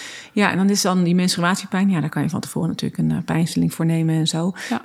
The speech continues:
Speaker 1: ja, dat is goed om dat met de huisarts te bespreken.
Speaker 2: Ja.
Speaker 1: Ja, kan een drempel zijn om, eh, te plaatsen. Ja.
Speaker 2: Ja. Maar de,
Speaker 1: Een goed
Speaker 2: de
Speaker 1: gesprek haalt het meestal wel weg, die drempel, merk ik.
Speaker 2: Ja, een belangrijk verschil, ehm, ook weer met deze methode is dat je er,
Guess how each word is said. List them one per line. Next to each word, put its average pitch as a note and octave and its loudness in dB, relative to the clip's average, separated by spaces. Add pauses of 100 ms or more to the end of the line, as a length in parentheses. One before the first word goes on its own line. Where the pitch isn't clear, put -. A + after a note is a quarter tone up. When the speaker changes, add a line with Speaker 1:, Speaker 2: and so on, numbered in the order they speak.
Speaker 1:
ja, E3+ 2
dat F3+ 2
is - -2
goed G#3 -2
om G3 0
dat F3+ 2
met F3+ 0
de F#3 0
huisarts F#3+ 0
te F3+ -2
bespreken. G#3 0 (100)
Speaker 2:
Ja. C#4+ -2 (160)
Speaker 1:
Ja, A#3+ 0
kan B3+ 2
een A3+ 6
drempel F#3+ 2
zijn G3 2 (320)
om, F#3 2
eh, F3 2
te F3 -4
plaatsen. E3 0
Ja. G#3+ 0
Speaker 2:
Ja. G3 -2 (280)
Maar F#3+ 0
de, F#3+ -2 (140)
Speaker 1:
Een - -2
goed F#3+ 0
Speaker 2:
de F#3 -2
Speaker 1:
gesprek B3+ 0
haalt B3+ 2
het A3 -2
meestal B3+ 0
wel B3 0
weg, B3 0
die D3+ -4
drempel, D3+ -2
merk D3+ -2
ik. - -8 (240)
Speaker 2:
Ja, B3+ 4 (540)
een G#3 2
belangrijk G#3 0
verschil, A3+ 0
ehm, G3+ 2
ook G#3 -4
weer G#3+ 2
met G3 0
deze A3+ 4
methode G3+ 2
is G3+ 0
dat F#3+ -2
je F#3 -4
er, F3+ -4